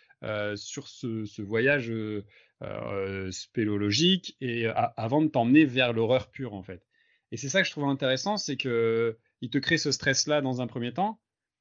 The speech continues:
et à un moment donné, il t'emmène vers autre chose qui est, qui a un côté beaucoup plus, euh, rentre dedans, beaucoup plus bourrin, ok. Euh, et du coup, c'est plein. Mais c'est un peu à l'image aussi de, du cinéma de Neil Marshall,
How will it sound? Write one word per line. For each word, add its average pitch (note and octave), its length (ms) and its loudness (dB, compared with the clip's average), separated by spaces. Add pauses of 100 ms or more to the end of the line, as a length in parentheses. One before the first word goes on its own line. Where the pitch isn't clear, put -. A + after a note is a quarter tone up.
(280)
et G#2+ 80 -6
à A2+ 80 4
un - 20 4
moment D3 220 6
donné, D#3 500 6
il C3 100 -4
t'emmène D#3 320 0
vers B2 240 -6 (400)
autre C3 160 -4
chose F#3 300 0
qui - 240 -6
est, B2+ 160 0 (640)
qui A#2+ 120 -10
a G2 100 -6
un G2 140 -10
côté A2+ 420 -12
beaucoup A2+ 300 -8
plus, B2 420 -2
euh, G2 340 -2 (160)
rentre A2+ 260 0
dedans, D#3 380 6
beaucoup B2 280 -4
plus A2 160 -14
bourrin, A#2 500 2
ok. G2+ 200 -12 (720)
Euh, A2+ 400 0
et C#3 140 4
du C3 120 -6
coup, G#3 220 -4
c'est D#3 240 2
plein. D3 280 -2
Mais C#3 120 4
c'est D3+ 120 2
un E3+ 60 6
peu G3 140 4
à F#3 60 8
l'image E3+ 340 2
aussi D3+ 260 0
de, C#3 320 -4
du A#2+ 160 -10
cinéma B2 460 -4
de A2 260 -6
Neil G#2+ 160 -6
Marshall, D3+ 540 -2